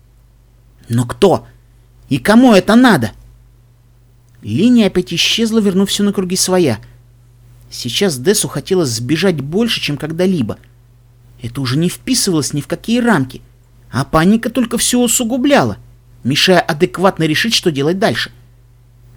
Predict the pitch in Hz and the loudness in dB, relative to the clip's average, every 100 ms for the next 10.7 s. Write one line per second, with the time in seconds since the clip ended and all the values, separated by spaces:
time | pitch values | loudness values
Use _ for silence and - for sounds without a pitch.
0 | - 110 - - 214 226 117 127 123 185 | -14 -8 -6 -2 -2 -2 -6 -4 -4 -4
1 | - 139 - 131 196 - - - 202 202 | -4 -4 -2 -2 -4 -6 -8 -6 -2 -2
2 | - 143 147 220 - 156 - 143 139 135 | -2 -4 -2 -4 -2 -6 -4 -2 -2 -2
3 | 151 254 - - - _ - - - 143 | -2 0 -2 -4 -20 _ -20 -20 -12 -4
4 | - 147 180 214 - - 175 185 - - | -2 0 0 0 -2 -2 0 0 -2 -6
5 | 156 226 196 - - _ _ _ _ - | -2 0 0 -4 -18 _ _ _ _ -6
6 | 160 185 - 151 123 165 190 226 - 202 | 0 0 0 -2 0 2 2 0 -2 -2
7 | 202 165 147 160 156 156 110 104 - - | -4 -6 -6 -4 -4 -4 -6 -8 -18 -20
8 | _ _ _ _ - - 104 175 196 - | _ _ _ _ -20 -10 0 0 0 -4
9 | 123 160 - 139 143 131 190 226 156 135 | -6 -6 -4 -4 -4 -2 0 2 2 -2
10 | 117 139 165 196 208 120 92 | -6 -6 -2 0 2 0 -4